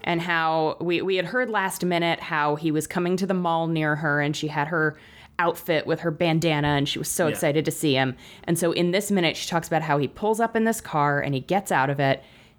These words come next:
Speaker 1: and there he is and he walks right past her and she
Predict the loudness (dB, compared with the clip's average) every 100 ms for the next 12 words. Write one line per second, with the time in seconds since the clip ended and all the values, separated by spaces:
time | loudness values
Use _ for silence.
0 | _ _ _ 2 4 4 2 -2 -4 0
1 | 0 0 -4 0 2 4 2 0 -4 -2
2 | -2 0 -2 -4 -4 -2 -2 0 -2 0
3 | 0 0 2 -2 -4 -10